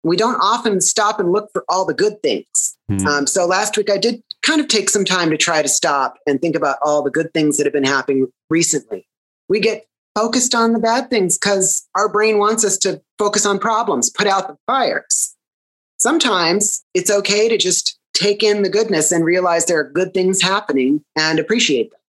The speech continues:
Speaker 1: I realized I've got a lot of really great people. Logan would be one of those good people.
Speaker 2: You know, I, I hope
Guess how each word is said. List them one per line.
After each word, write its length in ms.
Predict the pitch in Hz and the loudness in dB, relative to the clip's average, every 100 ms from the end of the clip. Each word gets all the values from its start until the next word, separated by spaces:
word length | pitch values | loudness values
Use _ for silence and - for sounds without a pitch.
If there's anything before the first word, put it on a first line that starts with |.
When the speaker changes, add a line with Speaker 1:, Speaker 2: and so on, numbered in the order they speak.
| _ - | _ -2
Speaker 1:
I 40 | |
realized 420 | 139 160 151 135 | 0 2 0 0
I've 140 | 131 139 | -2 -2
got 140 | 156 | 0
a 40 | |
lot 260 | 147 156 170 | 0 2 0
of 120 | 160 | -2
really 240 | 139 170 165 | -2 0 0
great 360 | 131 165 165 - | -2 -2 -2 -2
people. 320 | 190 - - _ _ | -2 -4 -6 _ _
Logan 400 | 180 226 247 285 | 0 0 2 2
would 140 | 262 226 | 2 2
be 120 | 254 | 2
one 240 | 214 160 | 2 0
of 120 | 190 | 0
those 280 | 180 175 208 | 0 0 0
good 240 | - 160 165 | 0 -2 0
people. 480 | 247 294 131 - - _ _ _ _ _ _ | -2 0 -2 -4 -12 _ _ _ _ _ _
Speaker 2:
You 100 | 156 | -2
know, 220 | 147 147 | 0 0
I, 220 | 139 139 - | 0 -2 -2
I 140 | 135 | -2
hope 360 | 135 156 175 170 | 0 0 0 -6